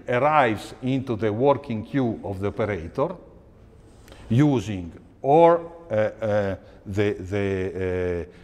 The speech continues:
uh, em-, certified email or the, uh, government channel for running electronic invoice, and already has the metadata necessary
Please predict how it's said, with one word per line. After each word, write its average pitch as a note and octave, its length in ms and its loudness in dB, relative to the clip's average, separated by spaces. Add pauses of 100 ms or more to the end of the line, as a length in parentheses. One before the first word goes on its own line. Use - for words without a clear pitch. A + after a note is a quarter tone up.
(160)
uh, A#2 40 -2
em-, B2 240 -2
certified A2+ 680 0
email A2 500 -4 (140)
or C3 440 2 (420)
the, G2 840 -2
uh, - 20 -8
government A2 580 0
channel A2 460 -4
for G2 500 0
running G2+ 560 -6 (240)
electronic G#2+ 640 -2
invoice, A2 640 -2 (600)
and A3+ 440 2 (580)
already D3+ 560 4
has D#3 400 2
the A#2 300 -4
metadata C3+ 880 0
necessary A#2 640 0